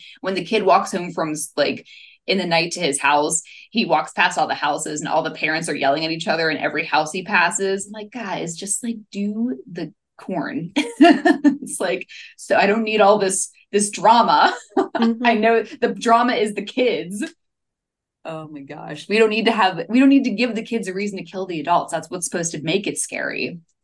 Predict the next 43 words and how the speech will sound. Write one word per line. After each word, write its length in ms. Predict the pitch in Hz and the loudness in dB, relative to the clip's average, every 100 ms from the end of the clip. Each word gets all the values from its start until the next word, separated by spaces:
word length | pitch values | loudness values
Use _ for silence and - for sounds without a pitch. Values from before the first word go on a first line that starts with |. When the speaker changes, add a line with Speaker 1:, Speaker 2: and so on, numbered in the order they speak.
| _ _ - | _ _ -8
Speaker 2:
Yeah. 260 | 392 - - _ _ - | -6 -6 -8 _ _ -8
Speaker 1:
But 100 | - | 2
now 180 | 185 190 | 4 4
they 120 | 190 | 4
have 240 | 165 214 | 4 2
a 80 | 180 | 0
reason 560 | 151 151 139 151 156 156 | -4 -4 -6 -6 -6 -6
a 120 | - | -2
little 320 | 139 214 175 | 2 4 4
bit, 260 | 156 156 165 | 2 0 2
and 140 | 170 175 | 0 -2
the 60 | |
reason, 320 | 170 190 - | -2 -4 -4
but 140 | - 202 | -2 0
the 80 | 196 | 2
reason's 400 | 254 262 226 196 | 4 4 2 0
not 300 | 208 196 170 | 0 0 -2
good 160 | 202 | -4
enough 320 | 254 220 156 - | -2 -2 -4 -6
still. 640 | - - 175 139 87 - | -10 -6 -4 -2 -4 -6
And 120 | 147 165 | -8 -6
so 200 | 185 170 | -4 -4
it 60 | 151 | -2
makes 260 | 170 165 | -2 -2
it 120 | 143 | -4
kinda, 280 | - 165 151 | -4 -4 -2
like, 400 | 143 90 104 - _ _ _ _ - | -2 -2 -6 -12 _ _ _ _ -10
Speaker 2:
Mm-hmm. 280 | 185 170 151 151 _ _ | -8 -8 -12 -16 _ _
Speaker 1:
not 380 | - 175 165 139 | -4 -2 -2 -2
very 300 | 165 147 143 | -2 0 0
strong. 480 | 139 - 170 156 139 | -4 -6 -2 0 -2
It's 120 | 127 | -4
kind 140 | - 156 | -6 -4
of 60 | 147 | -2
a 100 | 143 | -4
weak 440 | 135 139 - - _ _ _ _ _ | -4 -6 -10 -20 _ _ _ _ _
circumstance. 1040 | - - 143 - - - - - - - - - | -8 -6 -6 -8 -12 -10 -10 -8 -6 -6 -8 -4
Speaker 2:
Mm-hmm. 260 | 196 175 143 | -2 -2 0
Speaker 1:
I 160 | 214 151 | 2 2
don't 120 | 104 | -2
know. 320 | 90 82 - | -2 -4 -4
But 140 | 151 147 | -2 -2
anyway. 400 | 120 80 - | -2 -4 -6